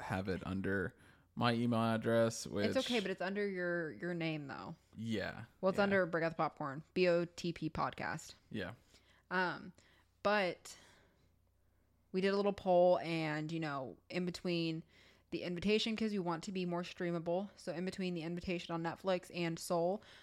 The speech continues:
Speaker 2: on Disney Plus, you guys chose Soul.
Speaker 1: Yep.
Speaker 2: We
Speaker 1: It wasn't a lot of y'all, but y'all chose Soul.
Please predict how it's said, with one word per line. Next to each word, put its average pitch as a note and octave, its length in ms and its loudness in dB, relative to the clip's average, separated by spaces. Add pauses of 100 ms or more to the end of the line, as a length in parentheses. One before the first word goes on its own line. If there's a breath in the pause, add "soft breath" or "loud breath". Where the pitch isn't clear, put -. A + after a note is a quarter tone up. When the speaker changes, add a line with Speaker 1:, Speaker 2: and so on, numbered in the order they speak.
(240 loud breath)
Speaker 2:
on F#3 160 0
Disney E3+ 240 -4
Plus, A#3 480 2
you F3+ 220 -6
guys B3+ 320 0
chose B3+ 300 -4
Soul. F3 520 0 (240)
Speaker 1:
Yep. - 160 -4 (680)
Speaker 2:
We F#3+ 80 0
Speaker 1:
It - 40 2
wasn't D#3+ 220 4
a G3 40 6
lot F#3+ 220 6
of G2+ 60 0
y'all, F2+ 200 -2
but - 180 -10
y'all G#2 200 4
chose A2+ 340 2
Soul. D#2 460 -4